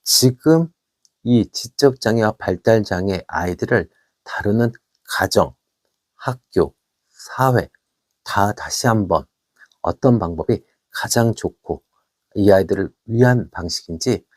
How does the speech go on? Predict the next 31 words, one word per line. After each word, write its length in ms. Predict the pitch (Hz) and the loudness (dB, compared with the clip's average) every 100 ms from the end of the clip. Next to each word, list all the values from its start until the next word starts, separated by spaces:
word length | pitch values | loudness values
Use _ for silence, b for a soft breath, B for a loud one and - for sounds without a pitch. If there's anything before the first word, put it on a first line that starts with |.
| _ _ _ | _ _ _
심각하게 760 | - - 151 147 147 - 120 - | -12 -4 -2 0 -2 -4 -14 -16
고민해 400 | - 95 104 107 | -8 -2 0 0
봐야 240 | 90 80 76 | -2 -4 -4
될 260 | 101 113 _ _ | -4 -4 _ _
시기가 500 | - - 123 110 107 | -10 -6 -4 -2 -2
지금인 440 | - - 107 98 | -4 -6 -2 -2
것 100 | 87 | -4
같습니다. 640 | 82 85 - - 123 - - _ _ _ _ _ - | -10 -14 -18 -20 -16 -16 -16 _ _ _ _ _ 0
네. 180 | 85 - B B B B B | 0 -2 B B B B B
자, 100 | - | 0
오늘은 280 | 117 135 131 | 4 6 4
이렇게 560 | 107 98 - 104 120 87 - _ b b - | 2 -4 -4 -2 -2 -2 -10 _ b b -2
이 220 | 107 107 | 2 2
발달장애, 720 | - - 95 135 135 101 85 | 0 -6 2 4 4 2 -4
지적장애 640 | 76 - 120 120 - 95 90 | -8 -6 -4 -2 -2 -4 -4
아이들이, 540 | 80 85 95 123 151 _ _ _ _ - | -6 -8 -2 0 0 _ _ _ _ -4
어, 160 | 87 78 | -2 -2
학교 360 | 104 - 160 | -8 0 2
내에서 340 | 131 82 78 90 | 2 0 -4 -8
스트레스로 540 | - - 160 156 107 | -10 -2 -2 -2 -6
인해서 440 | 82 - 120 87 - _ _ _ - | -8 -4 -2 -4 -6 _ _ _ -6
이 180 | 92 | -6
돌출 420 | - 107 - - 95 | 0 -2 -2 -4 -2
행동, 280 | 78 67 - _ | -4 -10 -18 _
특히나 320 | - - 127 113 | -20 -6 0 0
이 60 | |
폭력적 580 | 95 - 156 165 - - | -2 -2 0 -2 -4 -4
행동을 380 | 110 98 90 85 | -2 -2 -2 -4
보이는 320 | - 101 101 98 | -2 0 0 -2
것에 220 | 82 - | -6 -10
대해서 340 | 82 - 110 | -14 -6 -6